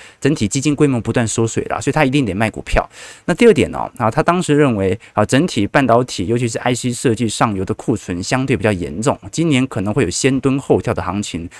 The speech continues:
他打算等到蹲下来再来进行购入哦。结果辉达就这样跳上去了，所以K C Wood 这一次特别提到说，辉达的估值基期的确有过高的疑虑存在。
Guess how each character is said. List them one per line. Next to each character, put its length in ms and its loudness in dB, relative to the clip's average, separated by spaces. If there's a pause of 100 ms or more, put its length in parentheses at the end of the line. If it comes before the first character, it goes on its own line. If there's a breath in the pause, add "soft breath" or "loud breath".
他 100 0
打 100 4
算 200 2
等 100 2
到 120 4
蹲 280 2
下 160 0
来 160 4
再 100 2
来 120 4
进 120 2
行 160 -2
购 140 2
入 180 0
哦。 120 -6 (180 loud breath)
结 160 4
果 160 8
辉 180 4
达 140 4
就 100 0
这 60 0
样 140 2
跳 240 6
上 200 -2
去 180 -4
了， 160 -4 (300 loud breath)
所 140 8
以 80 6 (100)
K 120 4
C 100 4
Wood 240 6
这 140 2
一 120 6
次 200 2
特 180 2
别 160 4
提 220 -6
到 200 6
说， 240 4 (300 loud breath)
辉 160 6
达 140 4
的 80 4
估 180 2
值 180 -2
基 220 0
期 220 -2
的 120 -2
确 140 0
有 100 4
过 200 4
高 120 4
的 80 0
疑 140 -2
虑 120 2
存 220 -6
在。 240 0